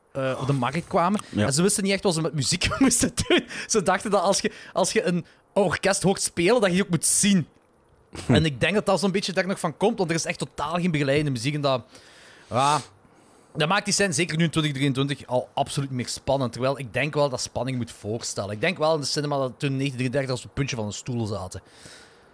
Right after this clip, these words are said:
Speaker 1: Eh, ik vind ook die, en dat is ook weer die, die humor, die flikken, hoe die met die, eh,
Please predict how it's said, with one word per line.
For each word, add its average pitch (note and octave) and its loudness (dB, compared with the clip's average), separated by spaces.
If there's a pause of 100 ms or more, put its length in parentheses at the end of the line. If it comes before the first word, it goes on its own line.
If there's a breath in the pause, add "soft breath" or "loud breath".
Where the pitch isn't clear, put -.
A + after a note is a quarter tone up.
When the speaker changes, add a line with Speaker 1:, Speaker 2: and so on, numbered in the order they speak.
(380 loud breath)
Speaker 1:
Eh, E3+ 4 (120)
ik - -8
vind G3+ 4
ook F#3 0
die, C#3 -2 (220)
en C#3 -6
dat B2+ -2
is C3+ -2
ook E3 -8
weer C3 -2
die, G#2+ -8 (520 loud breath)
die A2+ -10
humor, D3+ -4 (360 loud breath)
die B2+ -6
flikken, - -6
hoe C#3 0
die D3 -4
met C#3 -4
die, A#2+ -2 (380 loud breath)
eh, A#2+ -4